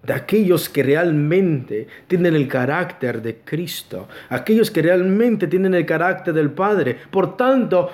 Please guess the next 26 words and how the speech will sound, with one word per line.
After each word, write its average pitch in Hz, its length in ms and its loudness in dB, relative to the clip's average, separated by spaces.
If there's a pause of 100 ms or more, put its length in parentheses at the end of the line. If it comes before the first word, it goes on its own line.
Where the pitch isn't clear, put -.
son 254 340 2
misericordiosos 208 1000 0
como 196 260 0
su 190 220 -2
Padre 220 440 2
es, 190 120 -2
¿qué? 247 340 -2 (1000)
Es 139 160 0
misericordioso. 185 1120 2 (300)
Ellos 175 320 4
hacen 180 380 0
el 185 160 0
bien 214 460 0 (120)
no 196 300 0
para 190 260 -2
que 170 140 -4
les 156 180 -4
paguen 190 640 -4
bien, 185 420 -4
sino 147 400 -4
para 135 280 -2
imitar 127 500 -2
el 143 180 -4
carácter 143 680 -4
¿de 123 120 -6
quién? 143 240 -6